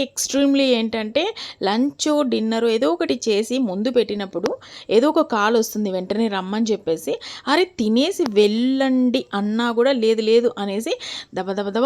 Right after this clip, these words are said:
వెళ్ళిపోతారనమాట. నాకు అది చాలా అంటే చాలా హర్టింగ్గా అనిపిస్తది. అంటే, "మళ్ళీ వచ్చి తింటాం, మళ్ళీ వచ్చి తింటాం" అనేసి అంటారు. So, మనం ఎంత కష్టపడేది వేడివేడిగా తింటారని చేస్తాం కదా. So, ఆ టయానికి వెళ్తారు. అలాంటప్పుడు మామ్స్కు మాత్రం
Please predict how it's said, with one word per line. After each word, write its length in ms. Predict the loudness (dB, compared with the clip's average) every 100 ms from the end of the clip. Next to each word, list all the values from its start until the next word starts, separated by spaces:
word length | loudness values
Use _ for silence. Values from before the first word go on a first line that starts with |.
| 4
వెళ్ళిపోతారనమాట. 840 | 2 2 -2 -4 -4 -6 -8 -10
నాకు 220 | -8 -6 -4
అది 140 | -6 -6 -4
చాలా 340 | -4 -2 -2 -2
అంటే 160 | -2 -4
చాలా 180 | -4 -4
హర్టింగ్గా 400 | -2 -2 -2 -4
అనిపిస్తది. 640 | -6 -8 -10 -8 -6 -6 -8 -10 -20 _
అంటే, 200 | -4 -2
"మళ్ళీ 400 | 0 0 -2 -2
వచ్చి 240 | -2 -2 -4
తింటాం, 420 | -6 -4 -4 -2
మళ్ళీ 220 | -2 -2
వచ్చి 280 | -2 -4 -6
తింటాం" 400 | -6 -6 -6 -6
అనేసి 280 | -6 -8 -10
అంటారు. 380 | -8 -4 -4 -6 -12 -14 -14 -14 -2
So, 220 | 2 2
మనం 340 | 2 -2 -4
ఎంత 240 | -8 -8 -8
కష్టపడేది 640 | -8 -6 -2 0 0 0
వేడివేడిగా 460 | -2 0 0 2 2
తింటారని 580 | 0 -4 -4 -4 -2 -2
చేస్తాం 340 | -2 -2 -8 -6
కదా. 240 | -8 -8
So, 220 | -6 -2
ఆ 120 | -2
టయానికి 380 | -4 -8 -8 -6
వెళ్తారు. 360 | -8 -8 -10 -10 -12 -10
అలాంటప్పుడు 680 | -6 -2 -2 -2 -2 -2 -2
మామ్స్కు 520 | -2 -4 -6 -8 -8
మాత్రం 580 | -8 -6 -8 -8 -8 -8